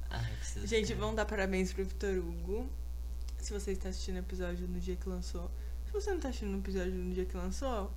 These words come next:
Speaker 2: vai dar parabéns assim, não tem problema, ele não vai ligar.
Speaker 1: Não.
Speaker 2: É, então, hoje preparei um episódio especial só de Am I the Asshole, também conhecido como Eu Sou Babaca.
Speaker 1: Sim.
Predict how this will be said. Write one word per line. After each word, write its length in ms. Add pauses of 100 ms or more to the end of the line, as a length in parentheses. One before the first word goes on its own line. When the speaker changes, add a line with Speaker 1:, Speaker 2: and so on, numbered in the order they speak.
Speaker 2:
vai 240
dar 100
parabéns 580
assim, 320
não 80
tem 100
problema, 500
ele 120
não 80
vai 120
ligar. 280 (680)
Speaker 1:
Não. 160 (640)
Speaker 2:
É, 1160 (200)
então, 800 (540)
hoje 680 (120)
preparei 560
um 100
episódio 400
especial 500
só 280
de 240
Am 200
I 40
the 340
Asshole, 400 (160)
também 220
conhecido 400
como 340
Eu 120
Sou 200
Babaca. 540 (380)
Speaker 1:
Sim. 300